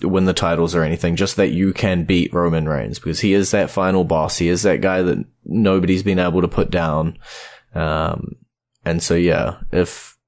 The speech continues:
that's what Logan's job is here, right? Come out, cut a promo, make people believe, make people start questioning their automatic assumption, and, uh, then, yeah, you're gonna be golden.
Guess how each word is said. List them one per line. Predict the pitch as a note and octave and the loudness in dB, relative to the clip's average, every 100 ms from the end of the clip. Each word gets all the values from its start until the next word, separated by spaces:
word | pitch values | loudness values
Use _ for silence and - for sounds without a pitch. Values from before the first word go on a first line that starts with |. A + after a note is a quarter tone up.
| _ - | _ -14
that's | F2 - G#2 F#2+ | -12 -2 0 2
what | G2+ - | 0 2
Logan's | G2 F#2+ F#2+ - | 2 4 2 4
job | F#2+ F2+ | 2 4
is | F2 F2 | 2 0
here, | F2+ D#2+ | 0 0
right? | D#2+ D#2+ - | 0 -2 -2
Come | G2 | -2
out, | F#2 F#2 - | 0 -2 -2
cut | G2+ G2 | 0 0
a | |
promo, | - G2 F2+ F2 E2+ E2 - _ _ _ - | 2 2 4 2 2 -2 -10 _ _ _ 0
make | F2+ F#2 - | 0 0 0
people | F#2+ G2+ | 0 0
believe, | E2 F#2 E2+ E2+ - | 2 4 4 2 2
make | F2 | 0
people | - F2+ F#2+ | 0 0 0
start | - F#2+ F#2 - | 0 0 -2 -2
questioning | G2+ F#2+ - G2+ F2+ F2+ | -2 0 0 2 2 2
their | F2 F2 - | 2 2 2
automatic | F2 F#2 F#2 F2 F2 | 0 2 2 2 0
assumption, | F#2+ - D#2+ - E2 D#2+ D#2+ - - - - _ | 0 0 0 0 -2 -2 -4 -8 -14 -18 -20 _
and, | E2 D#2+ D#2 D#2+ | -6 -4 -2 0
uh, | D#2+ D#2 E2 - - - - | 0 0 -2 -4 -12 -12 -4
then, | E2+ | 0
yeah, | F2 E2+ | 2 2
you're | D#2+ | 0
gonna | F2 E2+ | 0 0
be | D#2+ | 2
golden. | E2 F2 C#2+ D#2 | 2 2 0 -6